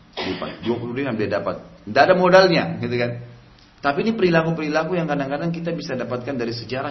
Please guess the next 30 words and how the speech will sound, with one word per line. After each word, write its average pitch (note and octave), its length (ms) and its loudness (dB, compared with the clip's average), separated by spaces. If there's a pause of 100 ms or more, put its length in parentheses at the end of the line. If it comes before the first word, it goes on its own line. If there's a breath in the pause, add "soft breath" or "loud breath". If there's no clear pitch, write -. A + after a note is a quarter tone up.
hidup B2 160 -6
mereka. C#3 400 -10 (640)
Ya, - 80 -14
kita, B2 240 -6
ini D3+ 160 -8
bagaimana D3+ 480 -2
kehidupan A#2+ 400 -2
mereka. A2+ 400 -2 (320 loud breath)
Juga C#3+ 320 2
Ali E3+ 160 4
radhiyallahu E3 240 0
anhu E3 80 0
termasuk D3 400 0
sahabat D3+ 400 -4
yang B2+ 240 -4
paling, D3+ 480 -4
kalau B2+ 480 -2
paling B2 240 0
banyak C#3+ 320 -2
contoh C#3 240 -2
beliau C#3 240 2
dalam A#2+ 160 0
peperangan A#2 480 -2
sebenarnya. F#2+ 480 -8 (480 loud breath)
Dan F2+ 160 -6
beliau C3+ 160 2
sa-, - 160 -8
terkenal A#2+ 320 -2
sangat A2+ 320 -4
berani. G#2 320 -2